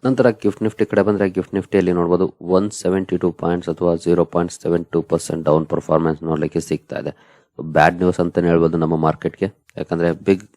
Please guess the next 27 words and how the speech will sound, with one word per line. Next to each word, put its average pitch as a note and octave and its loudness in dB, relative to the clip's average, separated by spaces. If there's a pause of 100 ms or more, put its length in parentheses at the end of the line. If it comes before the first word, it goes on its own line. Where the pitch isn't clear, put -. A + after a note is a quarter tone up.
(140)
ನೆಗೆಟಿವ್ E2+ -2
ಪರ್ಫಾರ್ಮೆನ್ಸ್ E2 0
ನೋಡ್ಲಿಕ್ಕೆ D#2+ -2
ಸಿಗ್ತಾ - -8
ಇದೆ D#2 -2 (180)
as D#2 -4
of E2 -2
now. F#2 0
ಹಾಗೆ F#2 -6
ಏಷ್ಯನ್ F#2+ 0
ಮಾರ್ಕೆಟ್‌ಗಳ F#2 -2
ಪರ್ಫಾರ್ಮೆನ್ಸ್ F2+ -4
ಅನ್ನ F2 -6
ನೋಡಿದ್ರೆ F#2 -4
ಇಲ್ಲೂ F#2+ 2 (220)
ಕೆಲವು B2+ -2
ನೆಗೆಟಿವ್ G#2 2
ಇದೆ, G2 2
ಕೆಲವು F2+ 0
ಪಾಸಿಟಿವ್ F2 0
ಇದೆ, F2+ 0
ಇನ್ನು E2+ -2
ಕೆಲವು E2 -2
ಓಪನ್ D#2+ -2
ಆಗಿಲ್ಲ. E2 -4
ಜೊತೆಗೆ F2 0
ನೆನ್ನೆ F2+ 4